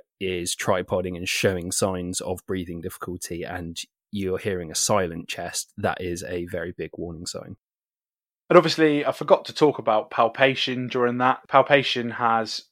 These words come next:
Speaker 2: semi-limited uses, but you can obviously assess for equal lung expansion by, uh, wrapping your hands around the patient's chest and asking them to take a deep breath in, which could show some relevance into whether there's a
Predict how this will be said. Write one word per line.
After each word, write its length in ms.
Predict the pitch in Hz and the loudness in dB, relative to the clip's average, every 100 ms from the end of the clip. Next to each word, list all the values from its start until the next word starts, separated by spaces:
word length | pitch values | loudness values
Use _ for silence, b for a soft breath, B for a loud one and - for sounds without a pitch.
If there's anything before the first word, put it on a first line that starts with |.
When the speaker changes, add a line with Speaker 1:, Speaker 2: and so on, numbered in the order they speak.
| _ | _
Speaker 2:
semi-limited 920 | - - 147 127 117 117 117 - 110 | -8 0 2 2 2 0 0 -6 -8
uses, 400 | 120 113 - 120 | -6 -4 -4 -6
but 200 | - 120 | -2 -4
you 140 | 113 113 | -4 -10
can 300 | - 123 117 | 0 2 2
obviously 580 | 110 113 - 110 110 104 | -4 -6 -6 -6 -6 -6
assess 560 | 117 - - 113 - | -8 -4 0 0 -2
for 320 | - 113 110 - B B | -4 0 0 -2 B B
equal 500 | 135 127 - 117 113 | -6 -6 -8 -8 -6
lung 420 | 113 117 120 117 110 | -4 0 2 0 -6
expansion 840 | 110 - 135 120 113 - 110 110 - b b | -6 -2 0 0 -2 -6 -6 -8 -14 b b
by, 360 | - 113 110 107 | 4 6 6 2
uh, 160 | 110 113 | 2 4
wrapping 340 | 127 - 117 | 4 2 -8
your 100 | 110 | -6
hands 300 | 120 117 110 | -2 -2 -2
around 140 | 110 | -4
the 40 | 107 | -2
patient's 420 | 117 110 107 - | -6 -6 -10 -14
chest 320 | - 113 - | -4 -4 -4
and 80 | 110 | -8
asking 300 | 110 - 110 | -8 -8 -12
them 100 | 107 | -12
to 100 | - | -12
take 160 | 107 101 | -12 -10
a 60 | |
deep 200 | 110 110 | -10 -10
breath 240 | - 107 - | -6 -6 -2
in, 180 | 107 110 b b b b | -4 -6 b b b b
which 200 | - - | -16 -10
could 140 | 120 - | -10 -10
show 260 | - - 101 | -12 -8 -8
some 220 | - 104 | -8 -4
relevance 580 | 107 104 101 107 - - _ _ _ | -4 -4 -8 -14 -18 -18 _ _ _
into 420 | 113 107 104 104 104 | -12 -10 -10 -10 -6
whether 260 | 110 107 101 | -6 -6 -6
there's 240 | 107 101 | -6 -6
a 180 | 104 | -10